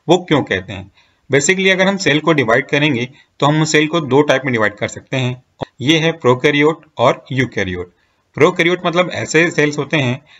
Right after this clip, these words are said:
जिनमें न्यूक्लियस नहीं होता और इसे समझने के लिए हम एक ट्रिक बना सकते हैं। प्रो मतलब पहले, और जब कोई चीज़ पहले निर्मित होती है तो उसके स्ट्रक्चर में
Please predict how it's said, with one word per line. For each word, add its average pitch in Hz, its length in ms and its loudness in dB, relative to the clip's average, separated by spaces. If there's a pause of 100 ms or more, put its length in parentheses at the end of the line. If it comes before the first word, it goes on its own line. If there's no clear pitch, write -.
(140)
जिनमें 156 260 2
न्यूक्लियस 139 460 0
नहीं 120 200 -4
होता 110 280 -2 (480)
और 139 120 4
इसे 131 140 -2
समझने 131 360 0
के 139 80 0
लिए 120 80 -2
हम 120 140 -2
एक 117 120 -6
ट्रिक 131 180 -4
बना 123 180 2
सकते 120 240 -8
हैं। 131 160 -6
प्रो 143 280 2
मतलब 127 420 -4
पहले, 101 220 -2 (420)
और 117 60 -6
जब 165 200 0
कोई 170 140 2
चीज़ 180 200 -2
पहले 131 300 2
निर्मित 151 340 -2
होती 143 220 0
है 139 80 0
तो 135 140 -8
उसके 147 300 -2
स्ट्रक्चर 151 440 -2
में 127 140 -4